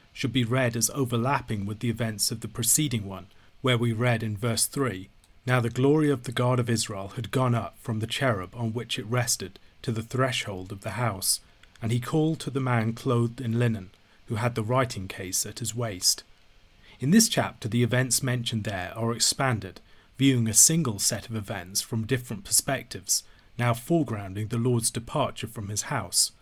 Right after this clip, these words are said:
In the tabernacle and later the temple, the Lord was enthroned above the cherubim, a description we read in several books in the Old Testament. It was from the realm above the mercy seat of the Ark of the Covenant, between the two cherubim,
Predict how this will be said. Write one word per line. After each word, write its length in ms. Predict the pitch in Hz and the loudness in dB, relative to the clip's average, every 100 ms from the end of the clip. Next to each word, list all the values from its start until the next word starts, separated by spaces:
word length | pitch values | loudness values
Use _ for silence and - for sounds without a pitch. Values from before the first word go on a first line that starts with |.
| _ _ - - | _ _ -20 -6
In 100 | 135 220 | 6 6
the 60 | |
tabernacle 680 | 247 175 135 113 101 - 110 | 8 6 6 2 -2 -4 -4
and 100 | 104 | 0
later 260 | 123 123 107 | 0 0 -4
the 100 | 101 | -6
temple, 480 | - 127 120 92 - - - | -2 -2 -2 -12 -18 -20 -4
the 80 | 127 | 2
Lord 300 | 131 165 123 | 4 4 2
was 180 | 127 127 | 0 0
enthroned 600 | 117 - 156 147 104 95 | -2 0 2 4 2 -2
above 280 | - 113 | -2 -2
the 80 | - | -4
cherubim, 540 | - 156 135 113 92 - - - - | -4 2 2 0 -6 -12 -20 -20 -10
a 60 | 113 | -2
description 560 | 123 - 147 - 123 | 2 2 2 0 -2
we 100 | 113 | 0
read 260 | 110 120 110 | 2 0 0
in 100 | 101 | -2
several 420 | - 143 110 110 | 0 0 0 -4
books 380 | 98 120 - - | -4 -6 -6 -6
in 60 | 107 | -6
the 120 | 110 | -4
Old 180 | 107 101 | -6 -6
Testament. 580 | 131 120 110 92 - - - - - - | -2 -2 -2 -8 -12 -20 -20 -20 -20 -6
It 60 | 123 | -2
was 160 | 135 | 0
from 260 | - 151 131 | 2 2 2
the 80 | 120 | 4
realm 400 | 131 135 123 117 | 6 6 6 4
above 320 | 110 123 120 | 2 0 0
the 60 | |
mercy 440 | 113 131 143 - 110 | 0 0 2 0 0
seat 340 | - 113 104 | -2 -2 -6
of 80 | - | -10
the 140 | 120 | -8
Ark 320 | 120 120 113 - | 0 0 0 -8
of 60 | |
the 80 | - | -12
Covenant, 500 | - 160 110 92 - - - - | -2 -2 -2 -8 -12 -14 -20 -8
between 340 | 123 - 135 | -4 0 2
the 80 | 113 | 0
two 220 | - 123 | 0 0
cherubim, 600 | 117 170 170 98 98 92 | 0 2 2 2 -6 -12